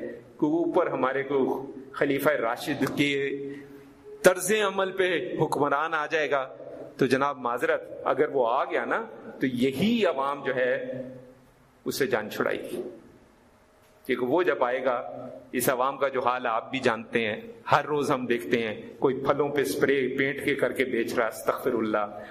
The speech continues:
کوئی گٹر کے پانی کے ساتھ جو ہے وہ، آ، فصلیں اگا کے تو وہ بیچ رہا ہے، استغفر اللہ، کوئی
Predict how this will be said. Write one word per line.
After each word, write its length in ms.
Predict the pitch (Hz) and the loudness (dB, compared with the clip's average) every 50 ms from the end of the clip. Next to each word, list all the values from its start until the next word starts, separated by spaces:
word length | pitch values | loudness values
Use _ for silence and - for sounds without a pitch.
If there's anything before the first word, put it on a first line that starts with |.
| - - - - | -18 -20 -8 -2
کوئی 140 | - 156 - | 0 0 2
گٹر 340 | - 147 151 - - - - | 2 2 2 2 2 0 0
کے 100 | 151 156 | -2 0
پانی 360 | - - 139 139 143 151 143 | 0 0 -2 -2 -4 -4 -4
کے 100 | 143 143 | -4 -2
ساتھ 340 | 135 - 139 135 139 143 - - - - - - - - - | 0 2 2 2 2 -2 -4 -8 -10 -10 -10 -12 -14 -14 -4
جو 140 | - 131 131 | -2 0 0
ہے 80 | 135 135 | 2 2
وہ، 420 | 135 135 135 131 127 135 - 131 135 131 135 131 | 2 2 2 2 2 0 -2 -2 -4 -6 -4 0
آ، 260 | - 135 127 123 120 | 0 2 2 0 0
فصلیں 420 | - - - 147 139 - 175 156 151 | -2 0 2 2 2 2 0 0 2
اگا 320 | 147 139 127 127 123 127 | 2 2 2 2 2 2
کے 180 | 131 - 139 127 | 0 -2 -2 0
تو 120 | 131 139 | 0 2
وہ 100 | 127 123 | 2 2
بیچ 280 | 120 120 117 113 110 117 | 2 2 0 0 0 2
رہا 100 | 113 113 | 2 2
ہے، 60 | 113 | 2
استغفر 440 | 113 - - - 110 - - - 113 | -2 0 0 0 0 0 0 0 2
اللہ، 220 | 107 104 107 107 104 - - - - - - - - - - - _ _ - | 2 4 4 2 2 2 -2 -10 -18 -20 -20 -20 -20 -20 -20 -20 _ _ 2
کوئی 200 | - 151 151 | 4 4 4